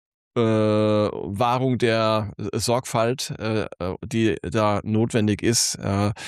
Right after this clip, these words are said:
denn man weiß auch, wenn zum Beispiel Code generiert wird, äh, von, äh, einem Tool wie, äh, äh, Claude Code, dann kann der dennoch fehlerhaft sein. Das heißt also, um ausführliche Tests und, äh, äh,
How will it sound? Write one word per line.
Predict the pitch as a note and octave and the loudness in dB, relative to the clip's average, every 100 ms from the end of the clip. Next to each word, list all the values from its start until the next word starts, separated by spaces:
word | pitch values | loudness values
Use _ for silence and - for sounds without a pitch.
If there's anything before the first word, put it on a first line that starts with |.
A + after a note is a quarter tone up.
| - - | -12 -4
denn | A2 G#2+ A2 G#2 - - | 0 2 2 0 -4 -6
man | A2 G#2+ | -2 2
weiß | G#2 G#2+ | 0 0
auch, | - G#2+ A#2 - - - _ _ | 2 2 2 -2 -14 -20 _ _
wenn | A2 G#2+ | -2 -2
zum | G2+ | 0
Beispiel | G2+ - G#2 | -2 -2 -2
Code | A#2 A#2 | 0 0
generiert | B2+ A2 G#2+ A2+ - | 0 0 2 0 2
wird, | A2 F#2+ - - - - - - | 0 0 -8 -14 -14 -14 -14 -4
äh, | G#2+ G#2+ | 0 0
von, | F#2+ A2+ G#2+ - | 0 -2 -2 -2
äh, | |
einem | G#2 G2+ G2+ F#2+ F#2 G#2+ G2+ | 0 2 2 2 0 0 -2
Tool | - A#2+ A2+ | 0 2 4
wie, | G#2+ G#2+ G#2 G2+ G2+ - - | 4 4 4 2 0 -4 -12
äh, | - | -6
äh, | G2 G2 F#2+ G2 - D#2+ | -2 -2 -2 -2 -2 -4
Claude | - A2 G#2 | -2 -2 -2
Code, | - G#2+ G#2 - | 0 0 0 -2
dann | G2+ G2+ G2+ - _ _ _ | -2 0 -4 -6 _ _ _
kann | - G#2+ A2+ | -4 0 2
der | A2+ G#2+ G2+ - _ _ - | 2 2 -2 -6 _ _ -6
dennoch | G#2 G2+ G#2+ | -2 0 0
fehlerhaft | - A2+ G2+ F2+ - | 0 2 2 0 -2
sein. | D2+ E2 F2 | -4 -4 -4
Das | E2 | -4
heißt | E2+ F#2 - | -2 -2 -2
also, | F#2 F#2+ F2+ - - - | 0 0 -2 -4 -18 -14
um | - A2+ A2 G2+ | -2 2 2 2
ausführliche | G#2+ A#2 - B2 A2+ A2 | 0 0 2 0 0 -2
Tests | - B2+ - - | -2 -2 -2 -4
und, | - A2 A2 G2+ - | -2 0 -2 -4 -2
äh, | G#2 G2+ | 0 2
äh, | G2+ | 2